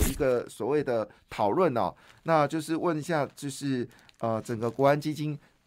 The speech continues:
有没有可能把资金扩增到一兆元呢？哈，那当然这个时候国安基金的代表人呢，哈，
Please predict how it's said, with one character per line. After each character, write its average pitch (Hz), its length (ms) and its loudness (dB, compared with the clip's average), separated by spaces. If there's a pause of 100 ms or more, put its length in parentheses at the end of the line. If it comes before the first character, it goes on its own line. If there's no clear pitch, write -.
(100)
有 117 100 0
没 147 100 -2
有 185 80 2
可 - 160 -6
能 107 160 -6
把 98 180 -8
资 - 160 -12
金 147 200 -8
扩 143 200 -2
增 135 200 -4
到 135 220 2
一 117 120 -10
兆 127 320 4
元 85 220 -2
呢？ 92 120 -6
哈， 110 220 0 (440)
那 208 140 4
当 214 200 4
然 143 260 4
这 185 160 0
个 147 100 0
时 139 200 -2
候 151 100 4
国 143 140 4
安 156 100 4
基 156 140 -6
金 165 120 -4
的 135 140 2
代 143 220 2
表 104 160 0
人 90 160 0
呢， 101 200 -4
哈， 95 280 0